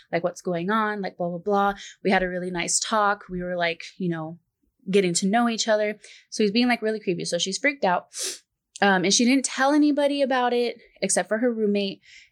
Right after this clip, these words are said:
and a couple of, like, the R A people in there in the hallway. Um, so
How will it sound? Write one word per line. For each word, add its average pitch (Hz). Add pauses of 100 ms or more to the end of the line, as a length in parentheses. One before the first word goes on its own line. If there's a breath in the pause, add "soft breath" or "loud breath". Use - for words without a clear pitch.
(100)
and 196
a 185
couple 202
of, 190
like, 175
the -
R 175
A 185
people 196
in 196
there 226 (680)
in 196
the 175
hallway. 202 (800 soft breath)
Um, 180
so 202